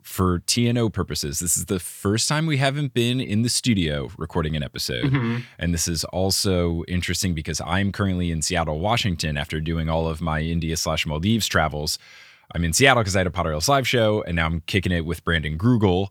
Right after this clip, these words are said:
Speaker 1: So still very nice audio setup here. And you are at your home in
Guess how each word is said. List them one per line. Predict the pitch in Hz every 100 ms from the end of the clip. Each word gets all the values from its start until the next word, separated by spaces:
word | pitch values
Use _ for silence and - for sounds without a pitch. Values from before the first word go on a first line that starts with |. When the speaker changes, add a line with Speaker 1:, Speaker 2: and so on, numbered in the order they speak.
| - -
Speaker 1:
So | - - 80 78 78
still | - - 87
very | 82 85 82
nice | 80 -
audio | 87 85 78
setup | - 90 80
here. | - 73 76 -
And | 85 82
you | 107 151
are | 76 78 80 92 -
at | 110 110
your | 120 131
home | 135 190 139 165 180
in | 180 180 196 202 196